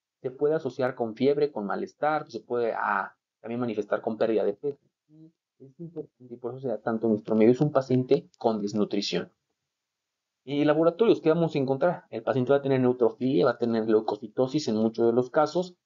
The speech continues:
va a tener obviamente hipertiroidismo, A S T y A L T elevados, con una,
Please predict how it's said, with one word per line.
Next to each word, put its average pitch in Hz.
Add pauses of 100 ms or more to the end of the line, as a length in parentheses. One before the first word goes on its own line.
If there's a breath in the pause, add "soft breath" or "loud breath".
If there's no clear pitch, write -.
(120)
va 120
a 120
tener 113
obviamente 123
hipertiroidismo, 156 (240)
A 127
S 135
T 123
y 107
A 110
L 110
T 110
elevados, 147 (320)
con 120
una, 110